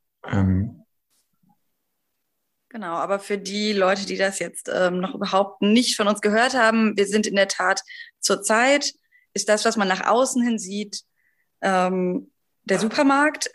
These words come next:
Speaker 2: Da haben wir eine Filiale in Neukölln im November, also vor einem Jahr eröffnet, eine in Kreuzberg im April diesen Jahres. Und es gab ein erstes Projekt, oder gibt es immer noch,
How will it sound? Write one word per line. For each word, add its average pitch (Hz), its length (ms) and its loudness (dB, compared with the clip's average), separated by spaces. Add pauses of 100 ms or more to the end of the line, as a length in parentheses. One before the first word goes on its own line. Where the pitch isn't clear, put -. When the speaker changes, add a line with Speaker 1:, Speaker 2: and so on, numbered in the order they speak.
(140)
Speaker 2:
Da 190 140 2
haben 185 160 0
wir 190 120 2
eine 196 220 2
Filiale 185 680 0
in 180 400 -6
Neukölln 214 720 0
im 233 140 0
November, 226 520 2
also 196 180 -6
vor - 160 -6
einem 196 200 -2
Jahr 202 240 2
eröffnet, 208 480 -2 (500)
eine 196 380 2
in 190 180 -2
Kreuzberg 214 680 0
im 202 100 -6
April 240 400 0
diesen 247 280 0
Jahres. 220 540 0 (400)
Und 208 200 0
es 202 100 -2
gab 196 220 2
ein 190 160 2
erstes 180 680 0
Projekt, 196 480 0
oder - 180 -2
gibt 185 220 -16
es - 100 -10
immer 185 160 -4
noch, 180 220 -6